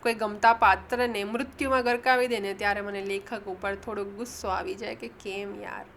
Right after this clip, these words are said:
પણ એ વાર્તાના અંશ માટે બહુ જરૂરી હોય કદાચ એવું બની શકે. મિત્રાનું મૃત્યુ થયું, આખો મોર-, <clears throat> આખો મોરચો આપણે આપણી સામે જોયો,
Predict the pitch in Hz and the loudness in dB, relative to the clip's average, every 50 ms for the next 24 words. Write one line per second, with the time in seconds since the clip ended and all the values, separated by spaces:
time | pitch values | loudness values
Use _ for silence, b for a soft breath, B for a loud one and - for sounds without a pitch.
0 | - - - - - - - B B B B B B B B B B B B B | -20 -20 -20 -20 -20 -20 -20 B B B B B B B B B B B B B
1 | B B 277 294 320 320 277 240 226 220 233 254 349 339 - 302 294 277 254 233 | B B 6 6 8 8 10 10 12 12 12 12 10 8 8 8 8 8 8 6
2 | 226 220 214 220 220 220 220 214 - 208 220 247 262 269 277 - - 262 233 214 | 4 4 4 4 4 4 2 2 2 0 0 0 0 -2 -4 -6 -6 -2 0 2
3 | 196 190 185 202 196 196 202 202 208 202 202 214 196 196 214 233 233 226 196 185 | 2 2 0 -2 -4 -2 -2 -2 -2 -4 -6 -8 -6 -6 -6 -6 -6 -8 -8 -8
4 | 180 190 175 175 175 175 175 175 180 180 180 - 202 196 196 185 175 175 180 196 | -6 -6 -6 -6 -6 -6 -6 -4 -6 -6 -6 -8 -10 -10 -10 -10 -10 -10 -10 -10
5 | 202 - 196 - - - 214 226 214 - - - - - - - - - - - | -10 -12 -12 -14 -14 -14 -16 -16 -16 -18 -20 -20 -20 -20 -20 -20 -20 -20 -20 -20
6 | - - - - - - - - - - - - - - - - - - - - | -20 -20 -20 -20 -20 -20 -20 -20 -20 -20 -20 -20 -20 -20 -20 -20 -20 -20 -20 -20
7 | - - 208 208 208 226 220 - - 262 262 254 262 247 247 240 254 247 - - | -20 -18 -12 -10 -8 -8 -8 -2 4 4 6 6 6 2 0 -2 -4 -6 -4 -4
8 | 269 269 262 254 226 214 214 226 220 214 208 - - 311 320 330 320 320 285 254 | -4 0 0 0 0 0 0 2 2 0 0 0 0 0 2 2 2 2 2 2
9 | 240 - - - - - - - - - 359 - - 339 370 320 233 185 - - | 2 0 -6 -18 -20 -20 -18 -6 -4 -4 -2 0 4 8 8 8 8 4 0 -10
10 | - - - - - - - - - - - 220 226 - 277 254 233 220 220 226 | -14 -20 -20 -20 -20 -20 -20 -20 -6 -2 0 0 2 4 4 4 4 4 4 4
11 | 233 247 240 - 277 240 214 214 208 226 226 220 214 214 220 214 226 - 240 214 | 4 4 2 4 4 6 6 6 4 4 2 2 2 2 0 -2 -4 0 0 2
12 | 202 214 226 226 220 208 202 190 196 202 | 2 2 0 0 -2 -2 -4 -6 -6 -8